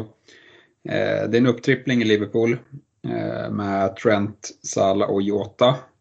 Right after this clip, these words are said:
Eh, de har jättefina matcher här på, på kort sikt. Eh, och sen är det egentligen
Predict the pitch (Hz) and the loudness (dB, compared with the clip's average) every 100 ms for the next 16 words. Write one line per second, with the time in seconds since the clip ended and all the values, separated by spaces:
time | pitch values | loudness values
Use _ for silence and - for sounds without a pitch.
0 | _ 120 104 101 101 101 - 104 101 - | _ -10 -8 -6 -6 -6 -8 -10 -12 -14
1 | 156 151 113 101 101 107 101 - - 101 | -12 -10 -8 -6 -4 -4 -4 -6 -4 -2
2 | 98 104 107 - 107 107 107 110 - 104 | 0 0 0 -2 2 4 4 2 0 2
3 | 104 - - 107 - 110 139 - - - | 2 -2 -2 -2 0 2 2 0 -18 -20
4 | _ - - - - _ _ - 104 101 | _ -20 -20 -20 -20 _ _ -8 -2 2
5 | 101 - 113 - 135 139 131 117 110 107 | 2 2 0 2 6 8 8 6 4 2
6 | 123 110 101 104 | -2 -2 -2 -6